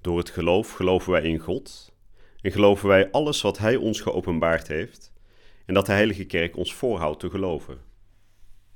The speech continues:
Door de hoop verlangen en verwachten wij van God in een vast vertrouwen het eeuwig leven en de genade om het te verdienen. Door de liefde beminnen wij God boven alles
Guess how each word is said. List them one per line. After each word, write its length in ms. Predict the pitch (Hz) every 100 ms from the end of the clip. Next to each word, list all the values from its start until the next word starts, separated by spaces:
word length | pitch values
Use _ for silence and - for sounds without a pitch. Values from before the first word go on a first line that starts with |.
| - - - - - - - -
Door 120 | - 113
de 60 |
hoop 260 | 110 156 -
verlangen 480 | - 117 127 156 120
en 120 | 123
verwachten 400 | 107 123 - 92
wij 160 | 82
van 180 | 82 82
God 500 | 78 110 - - -
in 100 | -
een 120 | 98 87
vast 260 | 123 -
vertrouwen 540 | - 87 - 80 87 101
het 120 | 92
eeuwig 360 | 98 104 90
leven 520 | 95 95 76 - 156 - - - - - _
en 100 | -
de 80 | 143
genade 340 | 139 131 107 120
om 120 | 113
het 100 | 110
te 100 | 98
verdienen. 500 | 98 85 76 64 - - _ _ _ _ - - - - - - _ _ - _ - _ _ -
Door 140 | 82
de 100 | 87
liefde 300 | 101 123 127
beminnen 340 | 104 110 110
wij 140 | 98 92
God 280 | 110 104 -
boven 300 | 92 87 -
alles 600 | 76 65 - - -